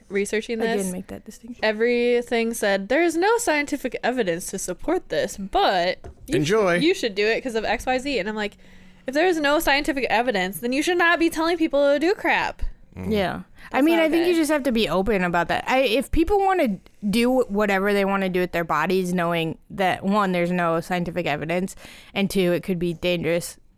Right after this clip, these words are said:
Speaker 2: It is what it is.
Speaker 1: Yeah.
Speaker 2: But, I mean, the placebo effect is real.
Speaker 1: Yeah.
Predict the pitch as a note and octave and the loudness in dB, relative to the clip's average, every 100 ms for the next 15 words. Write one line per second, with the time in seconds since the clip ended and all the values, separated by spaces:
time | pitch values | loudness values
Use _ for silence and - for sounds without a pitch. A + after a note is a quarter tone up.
0 | _ - A3 A#3 G#3+ G3 F3+ G3+ G3+ E3+ | _ -2 2 2 2 2 2 2 2 2
1 | F3+ G#3 F#3+ F3+ A3 G#3 F#3 - - - | 0 -2 -2 0 2 2 2 -4 -16 -20
2 | - - - _ - _ - A3+ B3 A#3+ | -20 -20 -20 _ -20 _ -2 2 4 4
3 | A3 A#3 D4 C#4+ C4+ B3+ A#3+ A3 F#3 F3+ | 2 2 2 2 2 2 0 2 0 2
4 | G#3 F3+ D3+ E3 F3+ G#3+ D#3+ D3 | 2 2 2 0 0 0 0 -2